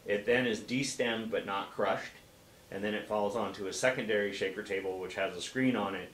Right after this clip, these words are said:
So many of the shot berries, which are the little tiny berries like B Bs, fall through. Stink bugs,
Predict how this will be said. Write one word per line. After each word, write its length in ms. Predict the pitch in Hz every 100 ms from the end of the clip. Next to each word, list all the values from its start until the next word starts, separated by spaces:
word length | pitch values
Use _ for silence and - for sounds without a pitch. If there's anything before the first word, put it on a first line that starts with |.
| - - -
So 160 | 104
many 320 | 104 123 131
of 100 | 117
the 80 | 101
shot 340 | - 110 107 107
berries, 320 | 104 104 98
which 160 | 95
are 60 | 95
the 80 | 90
little 280 | 98 104 104
tiny 220 | 104 98
berries 340 | 95 98 95
like 200 | 90 87
B 180 | 98 98
Bs, 300 | 95 95 98 - - -
fall 240 | 104 95 92
through. 340 | 92 95 95 - -
Stink 340 | - 143 131 123
bugs, 340 | 113 113